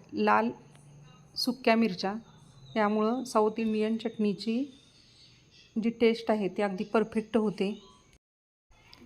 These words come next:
तर तयार केलेला तडका आपल्या चटणीमध्ये घालण्यासाठी अगदी तयार आहे. तडका घालून घेऊया आणि चांगलं हलवून घेऊयात. आता या तयार चटणीमध्ये जाणार आहे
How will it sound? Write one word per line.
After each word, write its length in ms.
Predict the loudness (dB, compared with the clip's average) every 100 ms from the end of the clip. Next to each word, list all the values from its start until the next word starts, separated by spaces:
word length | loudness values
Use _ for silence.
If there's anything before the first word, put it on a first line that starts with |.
| -6 -4
तर 60 | 0 4
तयार 240 | 4 4
केलेला 380 | 0 -2 0 -2 0
तडका 380 | -2 -2 -6 -4
आपल्या 260 | -8 -6 -2
चटणीमध्ये 520 | -4 -2 -2 0 -2
घालण्यासाठी 580 | -2 0 0 -2 -4 -4
अगदी 240 | -4 -4 -2
तयार 200 | 0 2
आहे. 260 | 0 -2 -6 -10 -18 -20 -20 -2
तडका 280 | -2 2 2
घालून 300 | 4 0 0
घेऊया 300 | 0 0 -2 -6 -14 -20 -20 -20 _ -20 -20 _ _ _
आणि 160 | -6 0
चांगलं 300 | 0 0 0
हलवून 360 | -2 -2 -2
घेऊयात. 340 | 0 0 -2 -4 -14 -20 -20 _ _ -20 -20 -10
आता 200 | -6 -2
या 140 | 0 0
तयार 220 | 4 2 2
चटणीमध्ये 640 | -2 -2 -2 -2 0 -2
जाणार 340 | 2 0 0 -2
आहे 300 | -2 -2